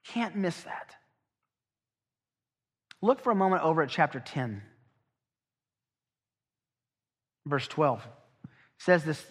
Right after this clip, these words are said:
same thing again. As I said, he's gonna ref-, repeat this refrain over and over and over. Chapter ten, verse twelve. "Now, Israel, what does the Lord require from you?" That's a good question. What's God want from us? "But to fear the Lord your God."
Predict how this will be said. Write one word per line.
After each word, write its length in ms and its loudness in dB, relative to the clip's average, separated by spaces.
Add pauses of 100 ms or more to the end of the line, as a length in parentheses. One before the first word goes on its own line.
(160)
same 320 4
thing 280 2
again. 340 2
As 160 -2
I 40 0
said, 260 4 (220)
he's 120 6
gonna 160 8
ref-, 320 -2 (320)
repeat 400 4
this 180 6
refrain 420 6
over 340 10
and 120 6
over 220 6
and 80 6
over. 300 4 (380)
Chapter 260 8
ten, 200 2
verse 140 4
twelve. 220 4
"Now, 480 10 (100)
Israel, 480 6
what 320 10
does 140 0
the 100 10
Lord 320 6
require 600 10
from 180 -2
you?" 140 4
That's 160 0
a 40 -4
good 200 0
question. 420 -4 (460)
What's 200 10
God 240 12
want 220 12
from 160 6
us? 260 -4 (560)
"But 400 10 (340)
to 180 6
fear 760 6
the 140 8
Lord 500 10
your 260 10
God." 560 10